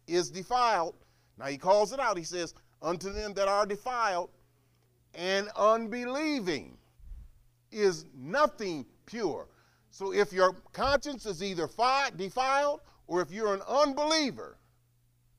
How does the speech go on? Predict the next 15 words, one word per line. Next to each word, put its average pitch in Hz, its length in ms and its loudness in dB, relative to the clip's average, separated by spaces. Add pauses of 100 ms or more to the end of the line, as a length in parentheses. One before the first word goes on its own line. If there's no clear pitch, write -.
(640)
nothing 139 580 -6 (560)
is 143 160 -18
pure. 131 480 -10 (1000)
Amen? 190 480 2 (580)
Now 160 200 2
we 208 160 0
know 247 220 2
that 202 80 -2
we're 196 140 0
supposed 180 400 -6
to 170 60 -8
have 170 180 -2
a 147 140 -6 (100)
pure 139 280 -6
conscience, 160 720 -4